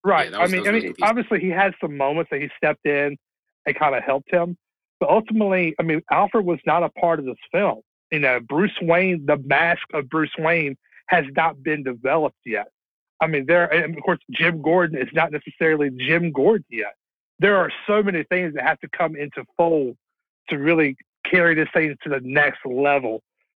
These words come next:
Speaker 1: So for me, it's staying at a three, um, and that's where I sit.
Speaker 2: Yeah, I mean, I, I would go, I would go three and a half. I, the, the runtime, I, I'm, I'm gonna be a little nit-, nit-, nitpicky with that, and also just the story not being fully fleshed out. I feel as though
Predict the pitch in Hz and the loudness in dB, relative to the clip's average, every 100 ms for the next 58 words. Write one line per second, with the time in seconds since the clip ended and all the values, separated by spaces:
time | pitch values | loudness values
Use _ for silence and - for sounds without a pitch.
0 | _ 160 135 135 180 190 180 175 _ 175 | _ -2 -2 0 2 4 2 -2 _ -8
1 | - 165 156 143 123 - 151 160 156 151 | 0 0 2 0 -2 -6 0 2 0 -2
2 | _ _ _ - 127 123 117 123 117 _ | _ _ _ -2 0 0 -2 -8 -18 _
3 | _ _ _ 131 123 123 120 131 - 156 | _ _ _ 0 0 -2 -2 -4 0 -2
4 | - 202 - _ _ _ _ _ _ _ | 0 -4 -4 _ _ _ _ _ _ _
5 | _ _ _ _ _ _ - 160 120 143 | _ _ _ _ _ _ 0 2 2 2
6 | 143 131 131 156 175 156 147 123 165 170 | 2 0 2 0 0 -2 -2 0 0 0
7 | 151 135 123 113 113 - 110 - 120 120 | -2 0 -2 0 0 0 -4 -4 -8 -2
8 | 117 127 135 131 123 123 120 110 113 117 | 0 2 0 -2 -2 -2 -4 -8 -2 -2
9 | 107 - _ _ 117 127 120 120 110 110 | -2 -12 _ _ -4 -2 -2 -2 -2 -4
10 | 107 98 104 113 113 113 104 104 101 98 | -6 -6 -8 -4 -4 -4 -6 -4 -2 -2
11 | 123 117 110 - 101 - 147 - 117 107 | -2 -2 -2 -2 -4 -4 -6 -4 -2 -2
12 | 101 101 104 107 95 113 104 - 101 - | 0 0 0 -2 -6 -8 -8 -6 -6 -4
13 | 101 95 101 107 104 95 90 95 87 | -2 0 -2 -4 -4 -4 -2 -2 -4